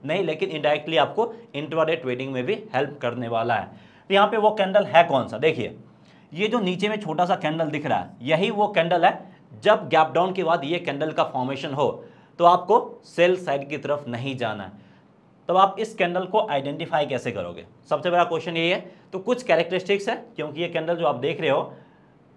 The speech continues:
देख के आप आइडेंटिफाई नहीं कर पाओगे। तो क्या क्या कैरेक्टरिस्टिक्स है, चलिए सबसे पहले वो हम आइडेंटिफाई करते हैं। तो सबसे पहले ये जो कैंडल का फॉर्मेशन होना चाहिए,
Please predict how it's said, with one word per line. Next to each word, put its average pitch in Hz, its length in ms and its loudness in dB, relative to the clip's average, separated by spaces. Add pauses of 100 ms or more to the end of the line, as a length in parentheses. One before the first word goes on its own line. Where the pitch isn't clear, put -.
(340)
देख 165 240 0
के 190 60 2
आप 185 140 4
आइडेंटिफाई 156 460 -2
नहीं 139 260 -6
कर 120 140 0
पाओगे। 92 340 -8 (340)
तो 202 100 -4
क्या 190 220 4
क्या 208 140 0
कैरेक्टरिस्टिक्स 180 600 -2
है, 233 120 -6
चलिए 143 180 -6
सबसे 139 240 -10
पहले 151 160 -2
वो 127 160 -2
हम 117 100 -4
आइडेंटिफाई 107 400 -10
करते 92 300 -16
हैं। 92 80 -20 (240)
तो 170 60 -10
सबसे 202 260 -2
पहले 131 220 0 (540)
ये 190 120 2
जो 220 100 -2
कैंडल 180 300 -2
का 196 100 4
फॉर्मेशन 160 480 -2
होना 139 280 0
चाहिए, 101 340 -6